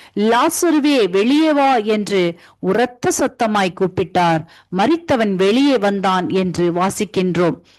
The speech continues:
எனக்கு அருமையானவர்களே, இன்றைக்கும் உங்களின் வாழ்க்கையிலும் கூட நீங்கள் எதிர்பார்த்திருக்கிற காரியங்கள் நீண்ட நாட்களாய் மரித்து போய் காணப்படலாம். அதை குறித்த, அதை குறித்து வேதனைகளோடு, கண்ணீரோடு, எப்பொழுது தடைகள் விலகும்,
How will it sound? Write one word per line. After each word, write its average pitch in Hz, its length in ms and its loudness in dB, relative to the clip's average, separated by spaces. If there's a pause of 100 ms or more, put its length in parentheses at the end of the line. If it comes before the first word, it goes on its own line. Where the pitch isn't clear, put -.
(160)
எனக்கு 202 320 0
அருமையானவர்களே, 226 800 2 (340)
இன்றைக்கும் 285 460 0
உங்களின் 262 380 2
வாழ்க்கையிலும் 226 600 0
கூட 220 440 0 (220)
நீங்கள் 254 360 2
எதிர்பார்த்திருக்கிற 294 1080 0
காரியங்கள் 220 760 0
நீண்ட 269 400 2
நாட்களாய் 220 580 0
மரித்து 208 460 -2
போய் 208 340 -2
காணப்படலாம். 185 720 0 (420)
அதை 254 420 0
குறித்த, 370 720 0
அதை 220 300 0
குறித்து 277 420 -2
வேதனைகளோடு, 214 880 2 (380)
கண்ணீரோடு, 233 640 2 (300)
எப்பொழுது 285 720 0
தடைகள் 233 460 0
விலகும், 190 420 -2